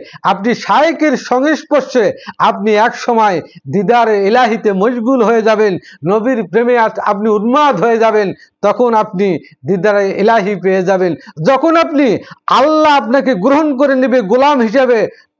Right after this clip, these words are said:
তখন আপনার খুশিতে আত্মহারা হবেন। দুনিয়ার নাজ নিয়ামত যেগুলো আছে, অট্টালিকা, রাজা, বাদশা, যারা যেভাবে সুখে আনন্দে আছে, আপনার কাছে মনে হবে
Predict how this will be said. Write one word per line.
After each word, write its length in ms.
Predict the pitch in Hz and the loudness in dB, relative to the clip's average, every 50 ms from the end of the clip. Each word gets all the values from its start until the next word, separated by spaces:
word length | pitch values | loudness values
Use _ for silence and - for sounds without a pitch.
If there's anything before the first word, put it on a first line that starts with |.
| - | -2
তখন 380 | 196 196 202 277 277 262 233 226 | -2 0 0 0 0 0 0 0
আপনার 440 | 220 214 185 175 196 214 208 196 190 | 0 0 0 -2 -2 -2 -2 -2 -4
খুশিতে 480 | 196 - 262 254 254 277 233 190 226 | -4 -6 -6 -4 -4 -4 -4 -2 0
আত্মহারা 540 | 202 208 220 202 - - 247 233 214 214 202 | 0 0 -2 -4 -4 -2 0 2 2 2 2
হবেন। 400 | 185 208 214 208 214 208 196 156 143 - - 233 - 123 | 2 0 0 0 0 0 -2 -4 -8 -12 -20 -20 -14 -8
দুনিয়ার 580 | 123 180 240 254 254 254 247 240 233 214 196 | -4 -2 -2 0 0 0 0 0 0 0 0
নাজ 220 | 185 208 214 220 202 | 0 0 0 0 -2
নিয়ামত 440 | 208 220 233 240 240 233 226 220 170 151 | -2 -2 -2 0 0 0 -2 -2 -2 -2
যেগুলো 280 | 190 233 208 208 214 220 | -2 -2 0 0 0 2
আছে, 380 | 214 208 196 202 220 196 170 - - - - - | 2 2 0 0 0 0 0 -2 -4 -12 -10 -2
অট্টালিকা, 760 | 175 226 247 - - - 254 240 233 233 214 - 226 220 208 | -2 -2 -2 -2 -2 -2 -2 0 0 -2 -2 0 0 0 2
রাজা, 360 | 196 214 247 226 240 233 220 | 2 2 2 2 2 0 2
বাদশা, 580 | 190 208 240 254 254 - - 254 240 214 185 - - - - - | 2 2 0 0 -2 -4 -2 0 2 2 0 0 -4 -12 -20 -12
যারা 280 | 110 113 214 220 226 233 | -2 0 0 2 2 0
যেভাবে 420 | 202 185 247 226 220 233 233 226 | 2 2 2 2 2 2 2 0
সুখে 340 | 208 220 - 285 226 220 269 | -2 -2 -2 -2 0 0 2
আনন্দে 440 | 240 214 226 254 277 277 269 240 269 | 2 2 2 2 0 -2 0 2 2
আছে, 320 | 254 226 - 233 214 175 143 - - - - | 2 2 2 0 0 0 -2 -4 -12 -8 -2
আপনার 440 | 151 196 233 202 202 233 233 214 185 | -2 -2 -2 -2 -2 -2 -2 -2 0
কাছে 260 | 214 208 202 202 185 | -2 -2 0 0 -2
মনে 260 | 180 202 226 247 254 | 0 0 0 0 0
হবে 360 | 190 208 208 196 196 175 147 | 0 0 0 0 0 -2 -2